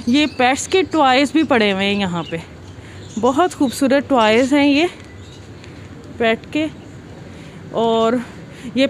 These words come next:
पेट्स के लिए ही इन्होंने ये स्ट्रॉलर्स भी देखें,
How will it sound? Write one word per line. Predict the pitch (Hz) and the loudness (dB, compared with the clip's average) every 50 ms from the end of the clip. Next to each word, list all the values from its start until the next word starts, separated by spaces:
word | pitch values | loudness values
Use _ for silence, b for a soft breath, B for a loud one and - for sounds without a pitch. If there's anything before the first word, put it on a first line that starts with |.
| - | 0
पेट्स | - 294 294 320 320 - - | 2 2 2 2 2 -2 -2
के | - 349 339 | 2 4 4
लिए | 302 302 311 339 339 | 6 6 6 4 4
ही | 302 349 359 330 311 | 4 4 4 6 6
इन्होंने | 269 277 277 277 277 294 | 6 6 6 6 6 6
ये | 277 254 262 277 294 269 - B B B B | 6 6 6 4 4 2 0 B B B B
स्ट्रॉलर्स | - - - 339 359 311 320 330 330 339 359 339 277 277 | -10 -4 0 2 4 4 6 6 6 4 4 4 2 2
भी | 285 302 254 | 2 4 4
देखें, | 226 196 - - 196 185 | 4 2 0 0 -2 -4